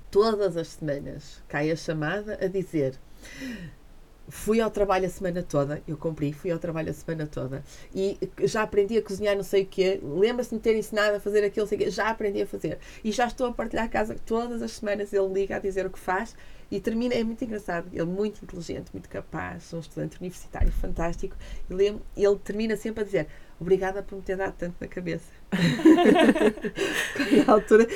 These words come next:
e ele me massacrou mesmo, porque é angustiante. Eu não consigo desligar e é estar em casa com as minhas crianças e recebi uma chamada da Casa Arco-Íris a dizer: "Ele não voltou.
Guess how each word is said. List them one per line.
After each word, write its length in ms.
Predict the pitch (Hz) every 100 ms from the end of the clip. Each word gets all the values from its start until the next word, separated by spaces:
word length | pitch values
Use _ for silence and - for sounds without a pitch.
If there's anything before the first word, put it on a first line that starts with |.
| 311 -
e 80 |
ele 120 | 196 208
me 140 | 214
massacrou 600 | 208 214 - 214 220 226
mesmo, 460 | 226 226 214 196 196 247 - - 311 -
porque 240 | - 202 202
é 100 | 196
angustiante. 720 | 190 208 - 202 175 - -
Eu 520 | 170 - 165 160 160
não 140 | 175 175
consigo 360 | 190 185 185
desligar 580 | 175 180 185 175 175 180
e 80 | 208
é 40 |
estar 320 | 202 190 202 196
em 120 | 196
casa 380 | 196 180 165 165
com 280 | - 196
as 140 | 196 190
minhas 320 | 190 185 185
crianças 720 | - 185 185 214 - 240 - - - - - - - - -
e 60 | 185
recebi 280 | - - 208
uma 180 | 196 202
chamada 380 | - 196 196 196
da 80 |
Casa 300 | 196 196 196
Arco-Íris 340 | 196 196 208 208
a 80 | 202
dizer: 440 | 202 202 202 208
"Ele 200 | - 202 202
não 140 | 202
voltou. 580 | 202 208 202 226 190